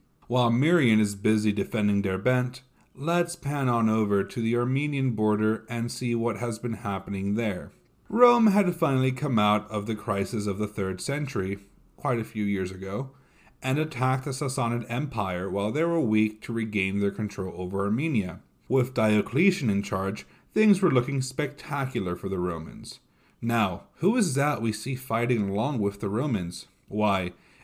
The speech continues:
it's the son of the murdered Khosrov the second, Tirdat. He had returned to fight with the Romans to reclaim his territory. And as a Roman-raised Armenian,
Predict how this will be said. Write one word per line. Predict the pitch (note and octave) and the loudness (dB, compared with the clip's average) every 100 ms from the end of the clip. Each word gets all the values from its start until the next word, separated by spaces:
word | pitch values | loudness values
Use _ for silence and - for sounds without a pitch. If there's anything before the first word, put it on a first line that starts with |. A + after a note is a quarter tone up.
| - | 4
it's | G#3 G#3 | 4 4
the | |
son | F3+ - G#2 A2 | -2 2 4 4
of | G#2+ | 4
the | |
murdered | G#2+ G2+ G2 G2+ | 4 4 4 0
Khosrov | - B2 A2+ - G#2 | -2 -2 -2 0 -2
the | A2 | -2
second, | A2+ F#3+ F#3+ G2+ F2+ - _ - | -2 0 0 -2 -4 -12 _ -10
Tirdat. | - B3+ A#2+ F#2 - - - _ _ _ _ _ | -2 0 0 -6 -10 -18 -20 _ _ _ _ _
He | C#3 | -4
had | C#3+ | -2
returned | C3+ B2 - F#3+ G#3+ G3+ | 0 -2 0 4 4 4
to | D3 | 2
fight | - C3 C3 | 2 0 0
with | B2+ | -2
the | D3+ | -2
Romans | A2+ G#2+ G#2+ G#2 G#2+ | 2 4 4 4 0
to | - A#2 | -4 -2
reclaim | A#2 E3+ - C3+ A#2+ A2 | 0 -2 -4 -4 -2 -2
his | B2 A#2+ | -2 -4
territory. | - G#2+ F2 D#2+ D#2+ C#2 - - _ _ | -4 -4 -4 -6 -8 -8 -10 -18 _ _
And | - F#3 G3 G3 F3+ | -2 2 4 4 2
as | A2+ G2+ | 0 2
a | G2+ | 2
Roman-raised | F#2+ G2+ G#2 G2+ G2+ G2 G2 | 4 4 4 4 2 0 0
Armenian, | G#2 D3 E3+ D#3+ D#3 C3+ | 0 0 0 0 -2 -4